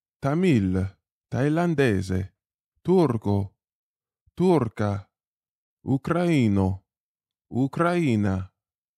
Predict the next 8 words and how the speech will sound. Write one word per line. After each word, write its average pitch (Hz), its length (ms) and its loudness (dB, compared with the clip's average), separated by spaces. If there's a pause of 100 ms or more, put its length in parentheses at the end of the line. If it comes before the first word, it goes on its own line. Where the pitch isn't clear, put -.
(280)
yiddish, 101 920 -2 (760)
zulu, 156 680 0 (540)
americano, 117 920 -2 (640)
americana, 127 1040 -2 (640)
arabo, 110 720 -2 (680)
araba, 110 760 -4 (480)
nord, 110 800 -2 (1300)
sud, 123 460 0